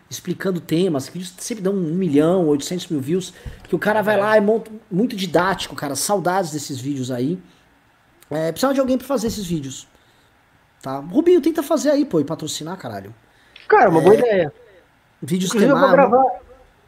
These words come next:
Speaker 3: vou gravar um interessante. Hoje eu tô esmiuçando as contas de alguns vereadores da Câmara de São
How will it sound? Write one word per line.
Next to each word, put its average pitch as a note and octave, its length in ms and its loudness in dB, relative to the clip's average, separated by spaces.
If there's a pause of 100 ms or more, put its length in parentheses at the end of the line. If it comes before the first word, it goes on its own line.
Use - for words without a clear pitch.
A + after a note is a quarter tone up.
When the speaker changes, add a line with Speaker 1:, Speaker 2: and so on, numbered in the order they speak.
(200)
Speaker 3:
vou F#3+ 160 -6
gravar A3+ 260 -2
um B3 100 2
interessante. G#3+ 640 -6
Hoje F#3 120 -6
eu F#3 60 -8
tô F#3+ 100 -4
esmiuçando G3 640 -6
as E3+ 100 -8
contas F#3 420 -8
de E3+ 40 -8
alguns E3 300 -4
vereadores D#3+ 460 0
da D#3 100 4
Câmara D3+ 240 -2
de - 80 -12
São C#3 140 -8